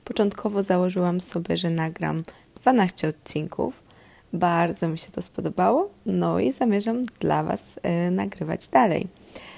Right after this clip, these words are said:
E, co więcej, przymierzam się do zakupu mikrofonu, także mam nadzieję, że wkrótce również jakość się tutaj poprawi. Kilka słów,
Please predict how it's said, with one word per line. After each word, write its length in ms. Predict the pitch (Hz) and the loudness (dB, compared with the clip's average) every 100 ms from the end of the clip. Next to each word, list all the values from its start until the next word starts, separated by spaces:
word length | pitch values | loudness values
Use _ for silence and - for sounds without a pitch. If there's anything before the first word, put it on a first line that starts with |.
| - | -8
E, 240 | 180 165 160 | -6 -4 -4
co 180 | - | -4
więcej, 360 | 196 190 185 185 | -2 -2 0 -2
przymierzam 560 | - - 175 165 165 170 | -4 -6 -4 -2 -4 -6
się 180 | - | -6
do 300 | - 165 160 | -4 -2 -2
zakupu 500 | 160 - - - - | -4 -6 -8 -14 -6
mikrofonu, 960 | 170 185 - - 180 - 160 156 156 175 | -4 -4 -4 -6 -6 -4 -4 -2 -4 -6
także 380 | - 165 - 160 - - - _ | -6 -8 -6 -8 -8 -20 -20 _
mam 280 | 190 214 226 | 0 0 0
nadzieję, 500 | 208 180 185 185 190 | 0 -2 0 0 0
że 100 | 165 | -2
wkrótce 680 | - - - - - 180 175 | -6 -8 -8 -8 -6 -2 0
również 400 | 175 - 185 - | 0 0 0 0
jakość 440 | 156 - 160 - | -4 -4 -12 -10
się 200 | - 143 | -6 -6
tutaj 300 | - 151 147 | -6 -6 -6
poprawi. 720 | - - 175 - - - - - _ _ - - | -6 -10 -12 -4 -2 -2 -6 -16 _ _ -20 -4
Kilka 380 | 320 320 277 262 | -4 0 -2 -2
słów, 600 | - 233 214 - - | -2 -2 -2 -4 -16